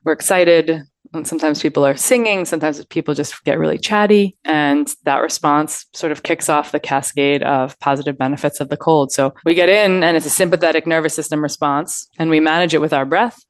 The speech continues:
And we get out and we have a parasympathetic rebound, which is, like, where the happy place is. So it's type two fun. It's fun after you're done until you get used to it. And, like, for me, I'm like, "It's fun the whole time." <laughs> But, you know, I just wanna tell people out there that, like, it is the anticipation of the cold that is worse than the cold itself. And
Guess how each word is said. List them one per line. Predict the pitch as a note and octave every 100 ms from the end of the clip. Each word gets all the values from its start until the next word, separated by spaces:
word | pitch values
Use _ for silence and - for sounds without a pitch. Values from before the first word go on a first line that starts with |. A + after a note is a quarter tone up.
| -
And |
we | D3+
get | D3 -
out | F3 E3+ D#3
and | E3+
we | D#3
have |
a | D3
parasympathetic | - E3 D#3+ D#3 D3+ D3 D3+ D3
rebound, | C#3+ C#3+ D3 C#3 C3 C3+ C#3+ -
which | D#3+ D#3+
is, | D3
like, | C3+ D3
where | D3 C#3+
the | C#3+
happy | - C#3 C#3+
place | - D3 D3
is. | - - - - _ _
So | -
it's | D#3+ -
type | G3 F#3+
two | - G#3
fun. | F3+ F#3 D#3+
It's | D3 -
fun | - F#3 F#3+ F#3+
after | E3 E3 E3 E3+
you're | D3+
done | D3+ D3 D#3 A3+ _ -
until | F#3+ A#3
you | C4+
get | C#4 C#4+
used | D#4+ -
to | A3
it. | F#3+
And, |
like, | F#3+ F#3
for | -
me, | A3 D4 A#3
I'm | F3+
like, | E3 G#3
"It's | -
fun | A3+ A3+
the | G#3+
whole | C#4+ D#4
time." | D4 G#4+ D#4 F3+ D#3 F3 - - G#3+
<laughs> | F#3+ G#3+ G3 - - - -
But, | D5+
you | C#4
know, | G3
I | E3 F#3
just | G3+
wanna | A#3 A3+ G#3+
tell | F#3 G3
people | F#3 F#3 F3
out | D#3+ D#3
there | F3+ E3
that, | D3+
like, | D3
it | D3
is | D#3 D3+
the | D3
anticipation | D#3 D3+ E3 C#3+ D#3 D3+ D3+
of | C#3+
the | C3+
cold | - D3 D3
that | D3+ D3+
is | -
worse | - D3+
than | - E3
the | D#3+
cold | E3 D#3
itself. | D#3 - C#3+ D3 -
And | D#3 D3+ D3